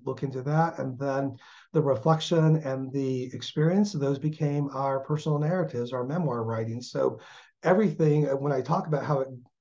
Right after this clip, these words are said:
became the core of my instructional day, that's really what it was. Everything that we did grew out of this strategy. We could add it with everything else. Um,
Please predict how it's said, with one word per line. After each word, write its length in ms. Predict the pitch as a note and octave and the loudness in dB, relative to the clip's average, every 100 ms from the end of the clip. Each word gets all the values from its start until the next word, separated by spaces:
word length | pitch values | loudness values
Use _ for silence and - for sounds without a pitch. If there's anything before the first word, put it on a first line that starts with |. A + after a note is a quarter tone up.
| C3 | -10
became 540 | C3+ - F#3 D3+ C3+ | -8 -2 2 2 0
the 100 | A#2+ | -4
core 400 | - D#3 D3+ D3 | 0 2 4 2
of 180 | B2+ B2 | 0 -4
my 220 | C3 B2+ | -4 -2
instructional 720 | B2 - D3+ D3+ C3+ B2 A#2+ - _ _ _ A#2 | -4 -4 -4 -2 -2 -2 -4 -10 _ _ _ 2
day, 260 | D#3 F#3 | 6 6
that's 300 | C#3 C#3 - | 6 4 4
really 180 | D3+ C#3 | 4 4
what 160 | B2+ C3 | 0 0
it 80 | B2 | 2
was. 320 | E3+ D3 - | 2 2 2
Everything 400 | C3+ D#3+ D#3 D3+ | 0 0 0 0
that 100 | D3 | 0
we 140 | C3+ C#3 | 0 -4
did 340 | E3 E3 D3 | -2 -2 -2
grew 180 | A#2 C3+ C3+ | -4 -8 -4
out 140 | C#3+ | -4
of 120 | A2 | -4
this 140 | B2+ - | -6 -10
strategy. 560 | - C3 C3+ A#2 A#2 | -8 -6 -4 -6 -8
We 160 | A2+ C3 | -8 -6
could 200 | C#3 C3+ | -8 -8
add 220 | B2+ B2+ | -8 -6
it 120 | C3 B2+ - - _ | -6 -8 -20 -20 _
with 400 | B2+ C3+ B2 A#2 - _ _ _ _ _ _ _ _ _ - | -4 0 0 -2 -12 _ _ _ _ _ _ _ _ _ 0
everything 920 | D#3 D3 C#3+ C#3+ - C#3 C3 B2+ B2+ C#3+ | 0 2 0 -2 0 0 0 -2 -6 -2
else. 400 | C3+ A#2+ A#2 - _ _ | 0 0 -4 -12 _ _
Um, 460 | D#3+ C#3 A#2+ B3 C4 | -4 -4 -4 -10 -12